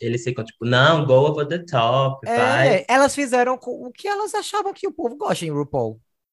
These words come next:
Speaker 1: Exatamente,
Speaker 2: Drag Race.
Speaker 1: o que elas já assistiram em trezentos minutos de temporada e que sempre é assim.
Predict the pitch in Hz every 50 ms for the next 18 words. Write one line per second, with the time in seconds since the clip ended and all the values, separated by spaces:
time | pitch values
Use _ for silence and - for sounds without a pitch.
0 | _ _ _ - 147 147 147 139 135 127 131 202 135 - 143 117 117 123 - 127
1 | 123 127 127 127 135 127 131 131 135 - 139 135 - - 131 127 131 143 147 143
2 | 135 131 131 131 135 135 135 131 131 131 131 131 151 156 156 156 151 151 151 -
3 | 151 151 147 156 156 160 156 135 123 117 120 120 123 139 151 170 180 170 _ _
4 | _ _ - 127 131 139 135 - 139 135 135 135 156 147 151 160 180 170 - -
5 | 156 147 143 147 160 175 -